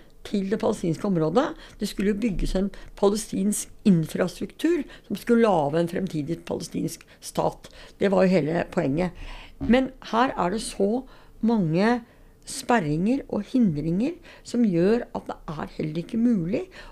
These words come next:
å få til et, altså et no-, en no-, normal økonomi, utveksling av varer og tjenester,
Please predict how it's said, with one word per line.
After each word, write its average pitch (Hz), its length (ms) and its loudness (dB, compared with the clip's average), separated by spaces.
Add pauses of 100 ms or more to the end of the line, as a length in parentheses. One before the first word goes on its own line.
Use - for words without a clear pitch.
(140)
å 214 80 0
få - 440 -2 (440)
til 277 300 2 (280)
et, 208 200 -2 (480)
altså 185 180 0
et 202 160 -8
no-, 220 320 2
en 214 140 6
no-, 233 160 2 (100)
normal 214 680 4
økonomi, 220 640 2 (400)
utveksling 208 640 -2
av 214 100 -2
varer 185 300 0
og 185 100 -10
tjenester, 185 640 0